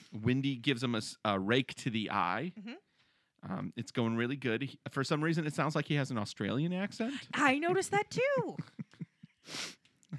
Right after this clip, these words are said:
Speaker 1: Ah, boy.
Speaker 2: There's, so I wrote, "Kent's gone."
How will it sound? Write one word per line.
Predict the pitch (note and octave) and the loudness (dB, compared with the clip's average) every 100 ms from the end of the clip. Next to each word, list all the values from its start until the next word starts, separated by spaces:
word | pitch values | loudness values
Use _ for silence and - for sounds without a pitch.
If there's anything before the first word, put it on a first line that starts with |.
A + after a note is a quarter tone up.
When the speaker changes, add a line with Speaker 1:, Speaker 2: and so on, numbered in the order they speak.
| - - - - - _ _ _ _ _ - _ _ _ _ - - - - | -12 -12 -14 -14 -20 _ _ _ _ _ -20 _ _ _ _ -20 -20 -16 -2
Speaker 1:
Ah, | C3 A#2 G2+ | 0 2 0
boy. | - G2+ F#2 E2+ - _ _ _ _ _ _ G#3+ | 0 0 0 -4 -14 _ _ _ _ _ _ -4
Speaker 2:
There's, | C#4+ C#4 C4+ - - | 0 0 -2 -6 -6
so | - C#4 B3+ _ - - | 2 2 2 _ -14 -2
I | C#4+ | 0
wrote, | F4+ - | 0 -4
"Kent's | - A4 G#4+ - | -4 -4 -4 0
gone." | D#4+ D4 C4 G3+ C#3 | 4 4 4 0 -2